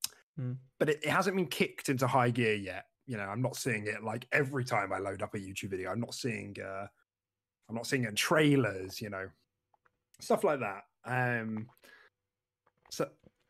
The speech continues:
Speaker 2: I mean, have you, has that changed for you at all, or is that
Speaker 1: Uh,
Speaker 2: still a
Speaker 1: no.
Speaker 2: bit
Speaker 1: I think I agree. I feel like it's still at the stage where, yeah, I, I feel like they are gonna ramp it up, but, uh,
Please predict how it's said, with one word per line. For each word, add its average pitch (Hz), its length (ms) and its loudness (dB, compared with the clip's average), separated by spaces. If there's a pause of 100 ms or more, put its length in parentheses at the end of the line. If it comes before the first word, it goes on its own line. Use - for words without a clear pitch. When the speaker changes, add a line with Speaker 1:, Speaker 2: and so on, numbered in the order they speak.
(440)
Speaker 2:
I 170 60 2
mean, 160 140 4
have 156 100 6
you, 151 440 2
has 135 180 2
that 127 240 4
changed 131 340 2
for - 60 -2
you 123 160 6
at 139 160 2
all, 156 140 4
or 101 180 2
is 101 140 -6
that 101 280 -6 (320)
Speaker 1:
Uh, 117 480 6
Speaker 2:
still 127 240 2
a 107 220 4
Speaker 1:
no. 101 60 2 (100)
Speaker 2:
bit - 80 -10 (440)
Speaker 1:
I 139 120 8
think 131 180 4
I 120 120 8
agree. 107 400 2
I 110 100 0
feel 123 180 6
like 113 240 0
it's - 240 0
still 110 500 2
at 110 140 0
the - 80 -10
stage 101 460 -4
where, 98 260 -2 (240)
yeah, 101 300 -2 (120)
I, - 140 6 (200)
I 165 40 6
feel 165 160 4
like 127 140 2
they 101 80 4
are 107 260 4
gonna 90 200 -2
ramp - 260 -10
it - 80 -4
up, 90 280 -4 (960)
but, 135 260 4
uh, 104 120 4